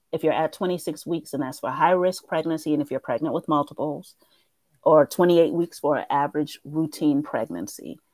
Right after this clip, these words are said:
what you do is you just, um, choose a ti-, the same time of day every day to take a break. And there's an app, and you sit with that app, you put your feet up,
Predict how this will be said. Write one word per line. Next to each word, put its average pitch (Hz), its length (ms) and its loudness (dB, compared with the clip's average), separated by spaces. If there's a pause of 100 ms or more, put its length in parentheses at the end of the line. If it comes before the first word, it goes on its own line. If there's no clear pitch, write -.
(280)
what 160 160 4
you 170 120 2
do 208 280 4
is 165 280 4
you 147 240 2
just, 135 500 -2 (260)
um, 120 400 -8
choose 185 260 2
a 165 60 0
ti-, 175 200 -6
the 151 100 -2
same 170 300 0
time 196 280 0
of 196 100 -4
day 175 280 4
every 156 240 0
day 139 240 0
to 151 100 -8
take - 200 -6
a 151 40 -6
break. 135 280 -4 (960)
And 156 500 4 (100)
there's 156 260 8
an 151 220 2
app, 220 360 8 (840)
and 151 160 6
you 147 80 4
sit - 260 6
with - 140 0
that 156 220 6
app, 233 380 10
you 160 80 0
put 143 220 -4
your 143 120 -4
feet 226 260 4
up, 208 320 4